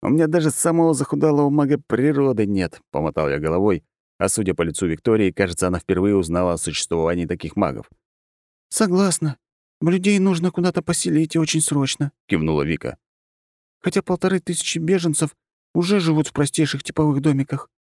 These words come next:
И думать, что делать с едой. По подсчетам нашего аналитика, ее хватит на Работаю я уже над этим, не переживай. Понимаю, что запасов надолго не хватит.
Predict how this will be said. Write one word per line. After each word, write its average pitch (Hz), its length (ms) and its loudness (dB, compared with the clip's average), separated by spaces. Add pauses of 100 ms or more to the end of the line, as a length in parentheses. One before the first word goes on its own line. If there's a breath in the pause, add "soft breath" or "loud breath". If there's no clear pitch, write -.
(600)
И 78 140 0
думать, 110 420 2
что 92 200 0
делать 92 320 0
с - 80 -4
едой. 71 420 -2 (680)
По 92 100 0
подсчетам 127 420 0
нашего 110 340 -2
аналитика, 113 440 0
ее 110 340 2
хватит 110 460 -4
на 92 400 -2 (1200)
Работаю 170 480 4
я 151 140 4
уже 127 160 0
над 117 180 0
этим, 95 520 -2
не 127 80 0
переживай. 110 480 0 (400)
Понимаю, 127 440 2
что - 160 -10
запасов 107 460 -2
надолго 98 340 0
не 95 100 -2
хватит. 101 460 -4